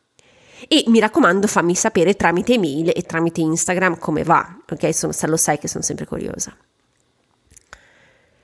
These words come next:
Prima di lasciarti, ricapitoliamo insieme i punti salienti della puntata.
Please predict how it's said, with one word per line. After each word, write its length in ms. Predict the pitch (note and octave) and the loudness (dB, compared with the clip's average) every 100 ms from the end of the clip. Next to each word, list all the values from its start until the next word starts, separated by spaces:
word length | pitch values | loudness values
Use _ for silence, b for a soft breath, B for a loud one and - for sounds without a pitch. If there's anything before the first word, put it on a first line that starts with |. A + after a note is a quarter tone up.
| b | b
Prima 480 | - G4+ C4 F#3+ F3+ | 0 2 2 2 0
di 140 | F3 | 0
lasciarti, 640 | A3+ D#4+ - C3+ - A3+ - | 0 0 -2 -6 -8 -10 -8
ricapitoliamo 840 | - D4+ D4+ B3 G3 G#3 E3+ F3 E3+ | -4 -4 -4 -6 -4 -2 -2 -2 -2
insieme 640 | C4 C4 - F3 B2+ E3 - | 0 0 0 -2 -4 -4 -6
i 100 | A3 | -6
punti 480 | - F3+ E3+ - - | -2 -2 -2 -8 -6
salienti 880 | - C#4 A#3 E3+ - D3+ - E3 D#3 | -2 0 0 -2 -6 -8 -8 -10 -4
della 420 | F3 E3+ E3+ E3 | -2 0 -2 -4
puntata. 680 | - E3+ E3 D#3+ D#3 E3+ | -4 -6 -6 -8 -8 -8